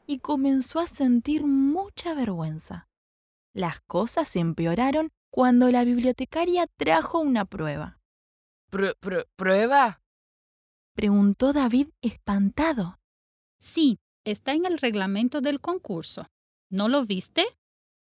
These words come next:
Speaker 3: Los tres estudiantes clasificados deberían rendir una prueba para demostrar que realmente leyeron los libros. Pero no te preocupes,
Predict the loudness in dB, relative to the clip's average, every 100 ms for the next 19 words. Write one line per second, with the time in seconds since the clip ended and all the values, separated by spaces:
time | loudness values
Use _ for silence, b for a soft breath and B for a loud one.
0 | _ _ -6 -6 -2 0 0 -2 -2 -4
1 | -2 -2 -4 -8 -6 -4 -4 -8 -10 -8
2 | -4 -4 -4 -6 -6 -4 -2 -2 -2 0
3 | 2 2 0 -2 -2 -4 -4 -4 -2 -4
4 | -6 -6 -4 -2 -2 -4 -6 -6 -6 -8
5 | -8 -4 -4 -2 0 0 -2 -6 -4 -4
6 | -2 -4 -2 -2 -2 -2 -2 -4 -6 -14
7 | -16 -20 _ _ _ _ _ _ -4 -2
8 | -2 -4 -4 -6 -4 -6 -4 -6 -6 -8
9 | -18 -18